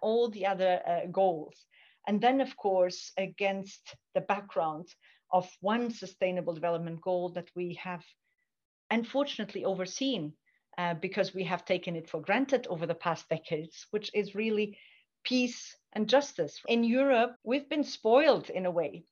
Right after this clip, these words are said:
with, uh, taking apart the situation in Yugoslavia, but otherwise for sixteen years we've been spared. Uh, this is in a way unprecedented in the history. Uh,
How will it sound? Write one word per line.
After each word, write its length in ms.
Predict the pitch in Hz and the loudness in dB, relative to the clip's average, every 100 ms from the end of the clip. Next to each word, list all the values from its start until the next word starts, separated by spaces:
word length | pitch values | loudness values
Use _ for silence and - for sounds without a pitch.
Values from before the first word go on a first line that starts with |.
| - | -8
with, 400 | 185 196 190 185 - | 0 2 0 -4 0
uh, 440 | 180 170 165 170 165 - - _ - | 2 2 0 0 -4 -10 -20 _ 2
taking 380 | 233 226 220 196 | 2 2 -2 -4
apart 600 | 196 214 214 202 196 - 170 | -4 0 4 4 2 -6 -12
the 80 | 185 | -10
situation 720 | 170 - - 170 180 - 165 - | -8 -8 -4 -4 -4 -8 -10 -8
in 220 | 165 160 | -6 -4
Yugoslavia, 880 | 170 170 165 160 220 277 220 170 165 | -4 -4 -4 0 2 2 2 0 2
but 200 | 160 - _ _ _ _ _ | 0 -2 _ _ _ _ _
otherwise 500 | 190 185 180 175 165 | -2 -2 -2 -2 -2
for 120 | - | -2
sixteen 600 | 180 - 359 - - 196 | -2 0 -2 -2 -4 -2
years 460 | 190 214 208 180 - | 2 4 4 4 0
we've 260 | 175 170 - | -4 -4 -4
been 320 | 156 156 156 _ | -4 -4 -8 _
spared. 640 | - - 330 302 156 135 - | -16 -4 4 6 6 4 -2
Uh, 160 | 269 | -2
this 240 | 226 220 220 | 2 2 2
is 220 | 208 - - - _ | -2 -6 -20 -20 _
in 160 | - 208 | 2 2
a 60 | 196 | 2
way 500 | 196 220 233 240 - | 2 2 4 2 0
unprecedented 960 | 214 202 202 190 180 185 254 262 190 - - | -2 -2 -4 -6 -2 4 4 4 -2 -4 -6
in 120 | 185 170 | -4 -4
the 80 | |
history. 600 | 165 175 - - 160 160 - - - _ - | -4 -6 -10 -8 -6 -8 -12 -20 -20 _ 0
Uh, 200 | 175 | 2